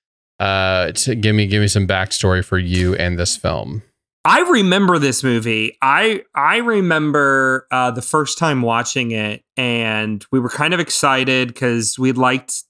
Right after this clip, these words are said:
Speaker 2: Tim Allen, you know, Santa Claus, Home Improvement. Thought this was gonna be funny. So I remember sitting around,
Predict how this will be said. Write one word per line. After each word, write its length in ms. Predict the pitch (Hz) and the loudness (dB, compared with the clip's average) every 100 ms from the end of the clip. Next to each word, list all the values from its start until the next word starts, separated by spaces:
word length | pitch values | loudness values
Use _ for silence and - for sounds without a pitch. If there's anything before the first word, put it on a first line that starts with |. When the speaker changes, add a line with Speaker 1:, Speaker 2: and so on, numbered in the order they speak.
| _ - | _ -8
Speaker 2:
Tim 240 | - 143 | -4 0
Allen, 800 | 135 123 123 127 123 120 123 123 | 2 2 0 0 0 0 -2 -4
you 100 | 127 | -4
know, 160 | 117 117 | -4 -2
Santa 360 | 110 127 120 117 | -4 -4 -2 -4
Claus, 460 | 123 117 117 110 | 0 0 0 -2
Home 200 | 117 113 | -2 -2
Improvement. 800 | 117 110 113 110 104 110 110 113 - _ _ | -2 -4 -4 -6 -6 -6 -4 -6 -12 _ _
Thought 140 | 123 | -6
this 60 | 131 | -4
was 120 | 120 | -4
gonna 120 | 123 | -2
be 80 | 120 | -4
funny. 320 | 113 120 113 | -2 -2 -2
So 140 | 107 123 | -4 -2
I 40 | |
remember 340 | 120 135 151 139 | -2 -2 -2 -2
sitting 340 | - 123 117 | -2 -4 -2
around, 520 | 113 113 110 110 107 | -2 -2 0 -2 -4